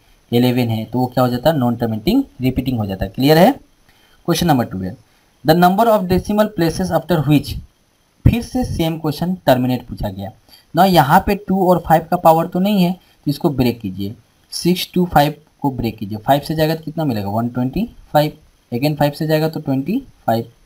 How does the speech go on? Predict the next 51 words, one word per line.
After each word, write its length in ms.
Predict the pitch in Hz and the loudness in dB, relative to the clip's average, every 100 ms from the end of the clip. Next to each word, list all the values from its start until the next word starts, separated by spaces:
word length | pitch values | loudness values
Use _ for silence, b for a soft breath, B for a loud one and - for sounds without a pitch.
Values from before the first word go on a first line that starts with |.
| - | -6
again 260 | 120 143 | -2 0
five 160 | 139 127 | 0 -2
से 140 | - | -4
गया 160 | 120 120 | -4 -4
तो 100 | 117 | -6
कितना? 320 | 120 120 143 240 _ _ | -10 -6 -6 -6 _ _
फ़ाइव। 140 | - - _ _ b b b b b | -10 -10 _ _ b b b b b
तो 60 | 185 | 2
यहाँ 200 | 185 196 202 | 6 6 6
फ़ाइव 240 | 175 190 - | 4 2 -2
कितना 260 | 185 190 190 | -10 2 2
आया? 460 | 190 220 151 101 117 _ _ _ | 4 4 2 0 -12 _ _ _
four 300 | - 160 175 | 0 0 2
times 280 | 156 143 131 | 2 2 2
आया, 160 | 123 139 | 2 2
तो 140 | 147 | -2
फ़ाइव 260 | - 131 139 | -2 0 0
to 120 | 156 | -4
the 80 | 156 | -2
power 240 | 151 156 156 | 2 2 0
four 220 | 143 147 | -2 -2
लिख 120 | 143 | -2
सकते 280 | - 117 131 | -6 -6 -4
हैं 60 | |
ना, 120 | 165 240 b b b | -2 -4 b b b
तो 60 | 160 | 0
यानी 180 | 165 180 - | 2 2 0
फ़ोर 240 | 156 170 | 4 6
ही 100 | 180 214 | 6 4
मिला 220 | 165 147 120 | 6 4 6
power, 240 | 120 135 135 | 4 4 0
टू 80 | 190 | -6
तो 140 | 202 | -2
नहीं 180 | 196 175 | 0 2
मिला, 200 | 170 147 | 2 0
फ़ाइव 260 | 160 131 127 | 2 0 0
ही 60 | 143 | -2
मिला, 220 | 135 135 | 0 -2
फ़ोर 260 | - 139 147 | 0 0 0
मिला, 220 | 113 104 | -2 -4
तो 180 | - 104 | -6 -6
answer 240 | 117 - | -4 -6
क्या 160 | 139 139 | -2 -2
हो 60 | |
जाएगा? 200 | 131 131 | 0 -2
option 380 | 120 107 165 277 - _ | -4 -2 -2 -2 -4 _
सी 220 | - 131 | -6 -4
हो 140 | 117 92 | -2 -4
जाएगा। 320 | 92 95 107 _ _ - | -6 -6 -10 _ _ -6
Clear 240 | 113 127 | -2 2
है? 180 | 202 | 2